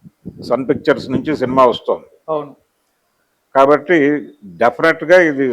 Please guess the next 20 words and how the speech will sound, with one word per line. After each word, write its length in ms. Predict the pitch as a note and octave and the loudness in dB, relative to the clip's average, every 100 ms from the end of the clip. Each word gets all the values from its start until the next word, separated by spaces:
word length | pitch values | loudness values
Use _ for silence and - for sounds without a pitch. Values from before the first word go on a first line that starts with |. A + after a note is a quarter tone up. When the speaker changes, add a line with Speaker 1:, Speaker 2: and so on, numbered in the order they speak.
| G#2+ | -2
Speaker 1:
సౌత్ 260 | G#2 B2 D3+ | -2 -2 -4
ఇండియన్ 300 | D3+ D#3 D#3 D3+ | 0 2 2 4
మార్కెట్ని 640 | C#3+ C3+ C#3+ - D3 D3+ - | 2 2 -6 -6 -10 -12 -14
స్ట్రెంగ్థెన్ 520 | _ A#2 B2+ C#3+ D3 | _ -4 -2 -2 0
చేస్తుంది, 480 | C3+ B2+ - B2 C3+ A3 _ _ _ _ _ _ _ - | 0 -2 -6 -8 -8 -10 _ _ _ _ _ _ _ 0
దాంతోపాటు 520 | A#2+ C#3 D3+ D3 D3+ C#3 | 2 4 4 6 6 4
అతనుకున్న 420 | C3 A#2+ C3+ D3+ B2 | 2 -2 -2 0 0
హిందీ 280 | B2+ C3 D3+ D3+ - _ _ _ A#2+ | -2 -2 0 -2 -6 _ _ _ 0
మార్కెట్ని 600 | B2 B2+ D3 B2+ C3 C3 B2+ | 2 2 0 -4 -4 -4 0
కూడా 160 | D3+ F3+ - - A2+ | 2 2 -2 -6 2
యాడ్ 200 | C3 C3+ C#3 | 4 4 2
చేసుకుంటుంది. 580 | B2+ - G#2 F2+ D2+ - - - _ _ _ - - _ | 0 -2 -10 -10 -14 -14 -16 -16 _ _ _ -20 -20 _
తద్వారా 360 | A#2+ A#2 C3+ F3 D3 | 0 4 6 8 6
ఒక 80 | G#2+ | 2
బిగ్ 200 | A#2+ B2 - E3 | -4 -6 -6 0
ఫిగర్ని 400 | D#3+ D#3 D3 E3 | 6 6 6 2
అక్కడ 180 | - B2+ A2 G2+ - - _ - - | 4 6 6 4 -2 -14 _ -20 -6
నమోదు 320 | A2+ C#3+ D3+ D3 C#3 | 0 2 2 2 2
చేయాలి. 300 | B2+ B2 A#2+ | 4 2 0
పుష్ప 260 | A2 - - | -10 -8 4